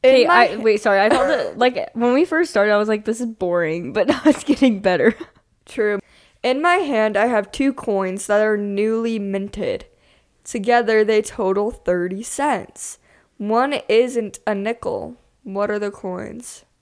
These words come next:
Speaker 2: What does newly minted mean?
Speaker 1: I have no idea.
Speaker 2: Together, they are thirty cents. One isn't a nickel.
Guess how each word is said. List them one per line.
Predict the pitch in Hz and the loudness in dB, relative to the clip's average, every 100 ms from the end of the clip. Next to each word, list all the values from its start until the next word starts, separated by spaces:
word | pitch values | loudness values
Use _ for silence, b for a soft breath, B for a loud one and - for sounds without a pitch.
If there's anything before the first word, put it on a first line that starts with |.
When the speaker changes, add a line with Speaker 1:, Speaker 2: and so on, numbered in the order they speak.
| _ _ _ _ _ - | _ _ _ _ _ -4
Speaker 2:
What | 262 | 0
does | 440 392 | 0 0
newly | 285 302 294 | -4 -4 -4
minted | 208 214 220 190 160 | -4 -4 -6 -10 -10
mean? | 104 - - _ _ _ _ _ _ _ _ _ - | -14 -16 -20 _ _ _ _ _ _ _ _ _ -16
Speaker 1:
I | |
have | 294 | -10
no | 254 208 202 208 190 | -8 -8 -4 -2 -2
idea. | 180 180 170 156 196 _ _ _ _ _ | -6 -10 -10 -10 -14 _ _ _ _ _
Speaker 2:
Together, | - 262 240 240 254 | -8 -2 0 2 2
they | 240 226 | 2 0
are | 220 | 0
thirty | 226 196 190 196 | -2 -2 0 -2
cents. | 208 - 170 185 233 - - - _ _ | -6 -6 -4 -4 -8 -12 -16 -16 _ _
One | 202 220 226 | 0 2 2
isn't | - 214 202 202 - | 2 0 0 -10 -8
a | 196 | -8
nickel. | 185 196 - 226 | -8 -8 -10 -12